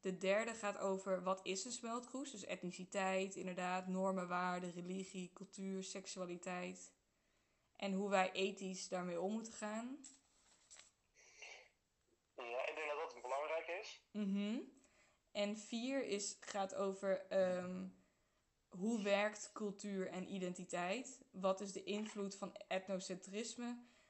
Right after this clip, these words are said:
Speaker 1: Wanneer zijn mensen welwillend en wat is welwillendheid?
Speaker 2: Mhm.
Speaker 1: En vijf gaat over polarisatie, hoe je moet depolariseren, wat de bruggenbouwer is.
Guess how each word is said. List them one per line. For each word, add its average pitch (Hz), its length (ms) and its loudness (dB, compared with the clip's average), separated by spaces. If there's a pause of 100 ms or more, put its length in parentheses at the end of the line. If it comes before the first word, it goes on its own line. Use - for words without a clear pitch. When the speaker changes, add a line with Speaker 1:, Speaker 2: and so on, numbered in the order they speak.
(100)
Speaker 1:
Wanneer 196 420 4
zijn 196 200 2
mensen 185 300 -2
welwillend 190 640 -2
en 180 180 -4
wat 185 220 0
is 185 180 -4
welwillendheid? 156 920 -6 (1120)
Speaker 2:
Mhm. 120 340 -10 (180)
Speaker 1:
En 196 180 -2
vijf 214 540 0
gaat 208 240 0
over 196 280 0
polarisatie, 196 1040 0
hoe 202 140 -2
je 190 80 0
moet 175 200 -2
depolariseren, 196 1200 -2
wat 180 200 -6
de 175 80 -8
bruggenbouwer 208 760 2
is. 240 520 -4